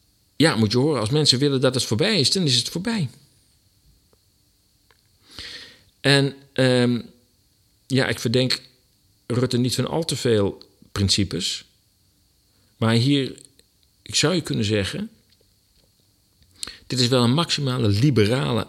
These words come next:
achtergrond. Zo van, ja, moet je horen, eh, pff,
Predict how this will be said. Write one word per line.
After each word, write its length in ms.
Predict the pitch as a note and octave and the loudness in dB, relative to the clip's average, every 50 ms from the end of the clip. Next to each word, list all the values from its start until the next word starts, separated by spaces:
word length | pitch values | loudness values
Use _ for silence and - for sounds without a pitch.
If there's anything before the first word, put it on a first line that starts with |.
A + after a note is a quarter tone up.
| - - | -6 -6
achtergrond. 680 | - - - - - - - - G#2 G2+ - - - _ _ _ _ _ _ _ _ _ _ _ _ _ _ _ _ _ _ _ _ _ _ _ _ _ _ _ _ _ _ _ _ _ _ _ _ | -4 -4 -4 -4 -8 -10 -10 -8 -8 -10 -12 -14 -18 _ _ _ _ _ _ _ _ _ _ _ _ _ _ _ _ _ _ _ _ _ _ _ _ _ _ _ _ _ _ _ _ _ _ _ _
Zo 120 | - - B2 | -6 -4 -2
van, 100 | G#2 A2+ | 0 0
ja, 220 | A#2+ C#3+ C#3+ C#3 - | 0 0 -2 -4 -6
moet 120 | - A2+ G#2 | -4 -4 -2
je 80 | A#2 | 0
horen, 360 | A2+ A#2+ C#3+ C3+ G#2+ G#2+ - - _ _ | 0 0 0 -2 -2 -4 -6 -8 _ _
eh, 140 | - A#2+ A2 A2 G#2+ - | -2 -2 -2 -2 -2 -6
pff, 120 | - - | -10 -12